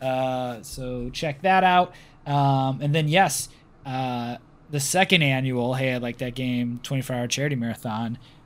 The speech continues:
uh, coming up here, we will, well, you know what? We'll just, we'll just,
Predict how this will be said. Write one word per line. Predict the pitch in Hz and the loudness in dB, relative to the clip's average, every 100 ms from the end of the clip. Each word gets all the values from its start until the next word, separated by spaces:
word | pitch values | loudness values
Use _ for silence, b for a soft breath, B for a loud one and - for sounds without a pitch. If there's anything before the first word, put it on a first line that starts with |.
| - | -12
uh, | 117 113 113 110 107 - - _ - - - | -8 -4 -4 -4 -6 -8 -20 _ -20 -20 -20
coming | - 180 202 | 2 4 8
up | 208 240 | 8 6
here, | 175 160 156 151 | 4 4 4 0
we | 147 170 180 180 180 | -2 0 2 2 0
will, | 170 175 175 | -2 -4 -6
well, | 135 233 285 | -8 -8 -8
you | 311 | 0
know | 311 | 4
what? | 320 285 | 4 2
We'll | 320 | 0
just, | 262 202 | 0 0
we'll | 214 | 0
just, | 202 165 | -2 -2